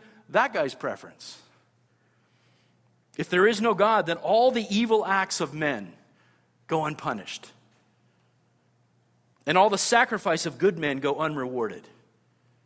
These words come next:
Who can live with that type of view? The fact is, and, and your agnostic friends will never admit this, those who live a life of atheism or agnosticism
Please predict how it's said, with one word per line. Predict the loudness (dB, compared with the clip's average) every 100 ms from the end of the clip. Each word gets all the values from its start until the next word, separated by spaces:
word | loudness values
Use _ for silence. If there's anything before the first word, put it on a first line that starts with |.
| _ _ _ _ _ _ _ _ -6
Who | -4
can | -2
live | 0 -2
with | -4
that | -8
type | -8 -12
of | -14
view? | -20 -20 -20 _ _ _ _ _ _ _ _ _ _ _ _ _ _ _ _ _ -20 -18
The | 2
fact | 2 4 2
is, | 0 -2 -8 -18 -16 -2
and, | -2 -2
and | -2 -4 -4 -4
your | -2
agnostic | 0 0 0 -4
friends | -2 -2 -2
will | 0
never | 0 0
admit | -2 -4
this, | 0 -2 -2 -10 -18 -20 -6
those | 4 4 4
who | 2
live | 4 4
a | 4
life | 4 4 2
of | 0
atheism | 0 2 2 2 0 0
or | 0
agnosticism | 2 0 0 -2 -2 -2 -2 -4